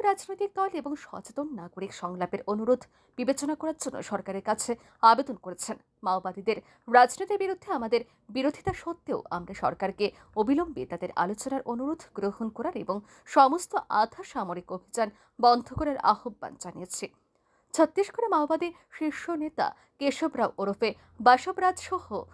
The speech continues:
অন্য মাওবাদীদের নিহতর ঘটনায় সিপিএম এর পলিট ব্যুরোর বিবৃতি ইস্যুতে তীব্র সমালোচনায় সরব হলেন রাজ্যের প্রাক্তন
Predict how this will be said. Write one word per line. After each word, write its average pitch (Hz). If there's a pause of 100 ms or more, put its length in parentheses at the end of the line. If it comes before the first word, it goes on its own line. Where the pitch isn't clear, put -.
(140)
অন্য 220
মাওবাদীদের 180
নিহতর 208 (340)
ঘটনায় -
সিপিএম 220
এর 202
পলিট 175
ব্যুরোর 196 (300)
বিবৃতি 269
ইস্যুতে 254
তীব্র 269
সমালোচনায় 302
সরব 226
হলেন 269 (100)
রাজ্যের 196 (320)
প্রাক্তন 277